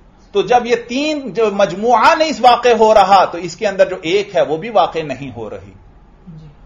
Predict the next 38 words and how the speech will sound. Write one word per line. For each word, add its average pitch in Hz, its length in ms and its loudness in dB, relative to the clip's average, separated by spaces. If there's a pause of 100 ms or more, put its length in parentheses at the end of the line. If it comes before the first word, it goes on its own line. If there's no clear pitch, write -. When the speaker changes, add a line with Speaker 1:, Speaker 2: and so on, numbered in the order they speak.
(120)
Speaker 1:
अगर 175 300 2
मजमुआ 190 500 4
वाक़े 220 340 4
होता 208 360 4
तो 226 120 2
इसके 226 220 0
अंदर 220 220 4
एक 220 220 2
जो 226 80 0
तलाक 208 420 2
थी 220 60 -4
वो 196 140 0
भी 208 100 -4
हम 202 160 -6
कह 208 180 4
देते 202 240 -2
वाक़े 196 320 0
हो 175 180 -2
गई 160 180 -6
है, 196 220 2
लेकिन 190 220 -8
जब 196 200 0
मजमुआ 190 420 0
नहीं 269 180 -2
हो 214 140 4
रहा 151 500 4
तो 160 60 -6
इस 165 140 -6
मजमुए 165 400 -2
के 185 120 -4
अंदर 165 180 0
जो 165 120 -6
एक 175 260 -4
तलाक 151 320 2
है 143 80 2
वो 143 140 -2
भी 147 100 -8
वाक़े 151 680 4